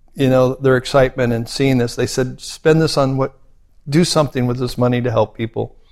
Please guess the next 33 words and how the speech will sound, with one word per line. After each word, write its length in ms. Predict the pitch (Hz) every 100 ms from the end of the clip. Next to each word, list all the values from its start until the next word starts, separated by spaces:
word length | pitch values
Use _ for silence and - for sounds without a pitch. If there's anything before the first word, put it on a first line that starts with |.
| _ _ - - - - - _
And 180 | 123 123
then 440 | 143 156 156 143 - -
the 80 | 135
man 300 | 135 147 151
took 240 | 147 -
out 140 | 135
his 180 | 135 131
business 460 | 135 131 127 117 -
card, 400 | - 123 - - _ _ _ _ _ _ _ _ 254 240 _ _ _ _ _ _ _ _ _
the 60 | -
prime 300 | 120 110 107
minister, 540 | 113 107 - 117 - _ _ _ _ _ _ _ _
wrote 200 | 127 135
his 120 | 131
personal 420 | - 143 143 143 123
phone 280 | 123 110
number 300 | 107 104 110
on 140 | 107 110
the 80 | 117
back, 360 | 107 104 -
and 140 | 131 -
said, 180 | 120
"If 160 | 117 -
you 80 | 123
ever 200 | 120 127
need 260 | 120 113
something, 340 | - 98 113 - - - - _ -
let 140 | 123
me 100 | 131
know." 260 | 120 120 - _ _ - -
Imagine 440 | 151 160 160 147 135
that, 340 | 127 113
the 60 | _